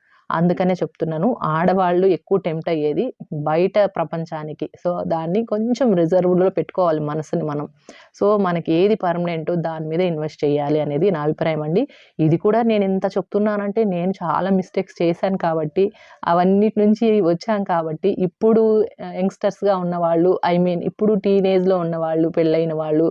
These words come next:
చదువుకుంటున్న అమ్మాయిలు, లేదా న్యూలీ మ్యారీడ్ కపుల్, ఇప్పుడిప్పుడే లైఫ్‌ని స్టార్ట్ చేసిన వాళ్ళు, వీళ్ళందరూ కూడా ఈ మిస్టేక్స్ చేయకూడదు. ఎప్పుడు కూడా అండి, మనం రియలైజ్ అయ్యి తెలుసుకోవడం కన్నా కూడా పక్క వాళ్ళ రియలైజేషన్ నుంచి, పక్క వాళ్ళ ఎక్స్పీరియన్స్ నుంచి నేర్చుకుంటే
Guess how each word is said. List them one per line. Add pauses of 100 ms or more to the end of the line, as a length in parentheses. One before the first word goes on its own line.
చదువుకుంటున్న
అమ్మాయిలు, (380)
లేదా
న్యూలీ
మ్యారీడ్
కపుల్,
ఇప్పుడిప్పుడే
లైఫ్‌ని (200)
స్టార్ట్
చేసిన
వాళ్ళు,
వీళ్ళందరూ
కూడా
ఈ (140)
మిస్టేక్స్
చేయకూడదు. (520)
ఎప్పుడు
కూడా
అండి,
మనం
రియలైజ్
అయ్యి
తెలుసుకోవడం
కన్నా
కూడా (100)
పక్క
వాళ్ళ
రియలైజేషన్
నుంచి,
పక్క
వాళ్ళ
ఎక్స్పీరియన్స్
నుంచి
నేర్చుకుంటే